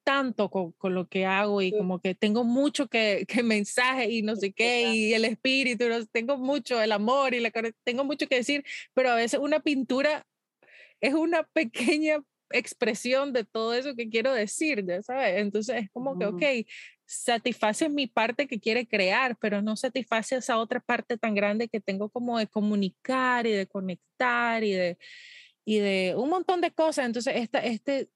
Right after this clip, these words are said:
Speaker 1: podcast me ayuda a satisfacer esa parte. Entonces esto te quería decir hoy, que este podcast es parte de mi propósito de, me, me satisface ese propósito de vida, de, de estar en
Speaker 2: Ujú.
Speaker 1: vida, pues.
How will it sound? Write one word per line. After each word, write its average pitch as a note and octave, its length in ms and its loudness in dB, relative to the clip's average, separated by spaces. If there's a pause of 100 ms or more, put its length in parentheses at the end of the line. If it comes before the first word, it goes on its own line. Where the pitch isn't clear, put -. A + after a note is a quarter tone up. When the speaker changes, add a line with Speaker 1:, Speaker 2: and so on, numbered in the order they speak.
(140)
Speaker 1:
podcast A#3 400 -2
me B3+ 140 2
ayuda A3+ 680 2
a F3 40 -4
satisfacer F3+ 600 -6
esa F3 180 -8
parte. E3 300 -4
Entonces G3 280 -4
esto A3+ 160 -6
te A#3+ 100 -4
quería G#3+ 260 0
decir G3+ 240 -2
hoy, G3+ 160 0
que E3+ 200 -6 (520)
este A3 240 0
podcast C#4+ 360 0
es A3+ 100 -4
parte A3 380 0
de A#3+ 140 0
mi G#3+ 160 0
propósito F#3+ 760 -4
de, F3 320 0
me, F#3+ 280 0
me G3+ 140 0
satisface G#3 640 -2
ese A#3 160 -4
propósito G#3+ 720 -4
de F3 120 0
vida, F3+ 420 -2 (180)
de, E3+ 260 -2 (220)
de F3 120 -6
estar G#3+ 240 -2
en G3 160 2
Speaker 2:
Ujú. - 20 0
Speaker 1:
vida, F#3 400 -2
pues. D#3 180 -6